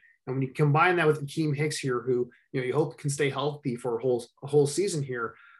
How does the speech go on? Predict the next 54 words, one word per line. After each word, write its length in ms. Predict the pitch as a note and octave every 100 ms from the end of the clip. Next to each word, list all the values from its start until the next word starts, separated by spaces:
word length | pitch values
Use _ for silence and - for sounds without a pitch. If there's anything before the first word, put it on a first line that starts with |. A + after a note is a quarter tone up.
| _ B2+
um, 480 | B2 A#2+ A#2+ A#2+ -
you 120 | C3+
know, 60 | B2+
I'm 260 | B2 C#3+ F3+
really 160 | F#3
hoping 340 | E3 E3 D#3 C#3+
that 180 | B2+
we 60 | C#3
can 120 | D3
get 220 | D3 C#3+
back 220 | C3+ C3+ C#3
to 80 |
that 120 | C3 -
twenty 360 | D3+ D3 C#3
eighteen 340 | C#3 C3+ D3 C3+
style 340 | C#3 C3 C3
of 180 | B2 -
dominant 540 | B2+ C3+ C#3 C3+ B2+ - _ _ -
front 360 | - D#3+ D#3+
four 300 | C#3+ D#3 D#3
play, 440 | C#3+ - B2+ A#2 A2 - _ -
um, 280 | B2+ B2 A#2
for 460 | - C#3 C3 A2+ - _ _
this 240 | C#3 D3+ C#3
defense 500 | D3 D3+ C#3 A#2 -
here, 160 | A#2+
because, 380 | A2+ A#2 B2 A#2+
I 60 | C3+
mean, 180 | D#3 E3+
it 200 | F3 - _ _ -
pretty 160 | A#3
much 160 | G3+ -
is 160 | F#3+
gonna 140 | E3+ D#3
be 80 | D#3+
like 120 | C3+
a 60 |
front 280 | - D3+ B2+
four, 200 | - D3
basically, 360 | C#3+ C#3+ - C#3+
'cause 140 | C#3+
they're 100 | C3+
gonna 140 | C3+ A#2+
be 60 |
running 220 | C3+ C3+
a 40 | B2
lot 240 | B2 B2
of 60 | A#2+
nickel. 440 | C3 C#3+ D3+ D3 - _ -
Uh, 160 | A#2+ A#2+
so 220 | - D3+
when 140 | C#3 D#3
I 100 | G3
re-, 220 | F#3+